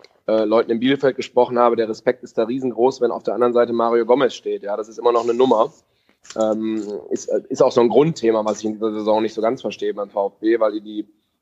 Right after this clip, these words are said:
die Karte Gomez würde ich halt, ähm, dauerhaft und öfter spielen, aber das hat, hat Tim Walter halt,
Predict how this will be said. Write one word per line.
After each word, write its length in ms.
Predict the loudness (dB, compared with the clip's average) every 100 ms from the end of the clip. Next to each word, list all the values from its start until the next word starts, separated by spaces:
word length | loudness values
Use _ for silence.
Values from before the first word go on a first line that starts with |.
| _ -16
die 60 | -10
Karte 320 | -2 0 0
Gomez 400 | 2 4 2 0
würde 160 | -4
ich 160 | -4 -2
halt, 320 | 0 0 0
ähm, 460 | -2 0 0 -2 0
dauerhaft 460 | 4 4 4 0 -2
und 60 |
öfter 260 | 0 0 -4
spielen, 580 | -6 -4 0 0 -2 -8
aber 240 | -6 -6
das 220 | -8 -12
hat, 360 | -12 -10 -12 -12
hat 140 | -14
Tim 160 | -2 4
Walter 300 | 4 4 -2
halt, 160 | -6